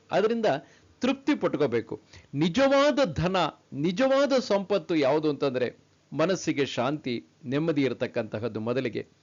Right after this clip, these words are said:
ದೇಹದಲ್ಲಿ ಆರೋಗ್ಯ ಇರತಕ್ಕಂತಹದ್ದು, ಮನಸ್ಸು ಸ್ಥಿಮಿತದಲ್ಲಿರ್ತಕ್ಕಂತಹದ್ದು. ಇದು ನೇರವಾಗಿ ನಮ್ಮೆಲ್ರಿಗೂ ಬೇಕಾಗಿರತಕ್ಕಂತಹ ಅದ್ಭುತವಾದಂಥ ಐಶ್ವರ್ಯ.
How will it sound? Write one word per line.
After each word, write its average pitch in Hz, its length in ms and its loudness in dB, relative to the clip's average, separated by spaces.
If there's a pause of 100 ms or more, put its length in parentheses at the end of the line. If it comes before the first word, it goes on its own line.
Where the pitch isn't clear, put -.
(320)
ದೇಹದಲ್ಲಿ 165 500 2
ಆರೋಗ್ಯ 143 540 0
ಇರತಕ್ಕಂತಹದ್ದು, 113 840 -4 (460)
ಮನಸ್ಸು 220 440 0
ಸ್ಥಿಮಿತದಲ್ಲಿರ್ತಕ್ಕಂತಹದ್ದು. 123 1400 -2 (260)
ಇದು 269 160 0
ನೇರವಾಗಿ 202 600 2
ನಮ್ಮೆಲ್ರಿಗೂ 151 540 0
ಬೇಕಾಗಿರತಕ್ಕಂತಹ 127 1200 -4
ಅದ್ಭುತವಾದಂಥ 127 760 -2 (160)
ಐಶ್ವರ್ಯ. 110 480 -4